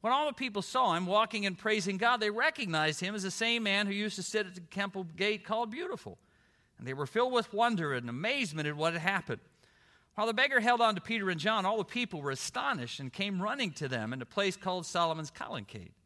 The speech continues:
When Peter saw this, he said to them, "Men of Israel, why do you, why does this surprise you? Why do you stare at us if by our own power and godliness we made this man walk? The God of Abraham, Isaac, and Jacob,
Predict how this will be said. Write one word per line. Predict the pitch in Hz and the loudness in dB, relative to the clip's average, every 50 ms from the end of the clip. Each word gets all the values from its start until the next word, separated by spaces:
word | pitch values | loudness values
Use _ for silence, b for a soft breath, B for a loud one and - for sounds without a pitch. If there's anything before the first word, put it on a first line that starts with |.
| b b b b b b b b b b b b b b b | b b b b b b b b b b b b b b b
When | - 127 | -12 -6
Peter | - 233 254 220 190 | 0 0 2 2 0
saw | - - 247 262 269 240 | 0 2 2 4 4 4
this, | 170 156 175 165 - | 4 2 0 -2 -2
he | 180 160 | -4 -4
said | - 220 220 226 | 0 0 0 2
to | 196 165 | 2 2
them, | 156 156 175 | 2 2 0
"Men | 214 269 285 | 0 -4 -2
of | 240 254 | -2 -2
Israel, | 254 196 175 185 180 185 | -2 -2 0 0 0 0
why | 165 170 190 214 | 2 2 2 2
do | 226 | 2
you, | 226 214 - - 165 | 0 -2 -4 -6 -6
why | 143 170 190 | -4 -2 -2
does | 220 190 202 | -2 -2 -4
this | 202 - | -4 -4
surprise | - 196 - - - 262 - 240 143 127 | -6 -10 -8 -6 -4 -2 -2 -2 -2 -4
you? | 117 87 - _ _ _ b b b b b b b b b | -6 -6 -8 _ _ _ b b b b b b b b b
Why | - - 262 | 0 0 0
do | 294 | 0
you | 269 220 - | 0 -2 -2
stare | - - 220 233 226 214 | 0 2 4 4 6 6
at | |
us | 226 240 262 226 214 - - | 6 6 6 6 4 2 -2
if | 190 175 - | -4 -2 0
by | 180 185 185 | 2 4 4
our | 190 190 - | 4 2 2
own | 196 226 254 254 233 | 0 -2 -2 -4 -6
power | - - 202 190 202 202 196 | -2 0 0 0 2 0 0
and | 196 190 160 | -2 -2 4
godliness | 214 214 240 240 240 196 156 156 165 190 196 - | 6 8 8 8 6 2 -2 0 0 0 0 0
we | 190 190 185 | -2 -2 0
made | 185 185 185 175 | 2 2 2 2
this | 190 185 - - | 0 -2 -2 0
man | 202 202 202 208 208 | 0 0 0 0 0
walk? | 214 254 - 135 110 - _ b b b b b b b b b b | -2 -2 -4 -4 -6 -8 _ b b b b b b b b b b
The | b 151 | b 4
God | 190 190 190 190 | 6 6 8 8
of | 180 196 | 6 8
Abraham, | 220 262 262 220 190 175 170 165 151 139 139 156 | 6 6 6 6 4 6 6 6 6 6 6 6
Isaac, | 190 226 247 208 156 180 160 143 | 4 6 4 4 2 0 -2 -2
and | 165 143 127 | -2 -4 -2
Jacob, | 110 135 208 240 254 190 - 156 123 | 2 4 4 4 4 2 -2 -6 -6